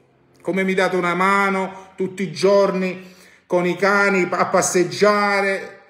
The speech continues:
e a pulire gli escrementi. Questo voglio.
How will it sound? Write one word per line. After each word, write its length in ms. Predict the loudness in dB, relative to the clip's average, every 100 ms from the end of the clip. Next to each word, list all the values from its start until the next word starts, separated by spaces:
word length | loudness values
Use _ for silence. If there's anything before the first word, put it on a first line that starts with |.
| _ _ _ _ _ _
e 160 | -6
a 60 | -4
pulire 1080 | -2 -2 0 2 2 2 -4 -18 -20 _ _ -8
gli 160 | -2
escrementi. 1160 | 0 0 2 2 2 0 -2 -4 -10 -14 -16 -20 _ _ _ _ _ _ _ -20 _ _ _ _ _ _ _ _ -6
Questo 400 | -4 -4 -6 -10
voglio. 380 | -10 -12 -20